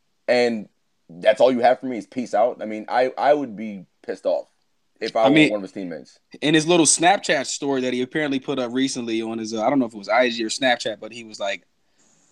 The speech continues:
Speaker 2: "Now I don't have to answer to anyone. You all will get to know the real me." Like,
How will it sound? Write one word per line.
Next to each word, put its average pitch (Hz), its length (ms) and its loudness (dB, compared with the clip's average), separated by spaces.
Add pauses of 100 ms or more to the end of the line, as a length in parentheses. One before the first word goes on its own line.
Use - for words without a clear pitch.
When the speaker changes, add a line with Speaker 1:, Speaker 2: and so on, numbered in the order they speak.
Speaker 2:
"Now 123 280 4
I 120 100 6
don't 123 240 0
have 120 240 2
to - 140 -10
answer 117 320 -8
to 110 140 -10
anyone. 113 480 -4
You 107 180 -2
all 113 180 4
will 107 80 -2
get 107 220 -4
to 101 120 -6
know 110 240 0
the 101 140 -4
real 104 340 -8
me." 107 360 -4
Like, 98 440 -6